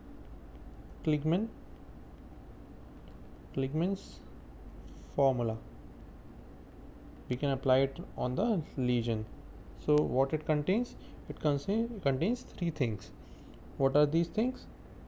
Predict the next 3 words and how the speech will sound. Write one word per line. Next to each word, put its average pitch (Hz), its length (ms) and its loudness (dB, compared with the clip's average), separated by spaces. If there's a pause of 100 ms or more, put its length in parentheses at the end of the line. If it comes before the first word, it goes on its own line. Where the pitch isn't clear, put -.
(340)
Hydroquinone 143 540 2 (920)
plus 175 440 4 (3250)
tretinoin 135 640 4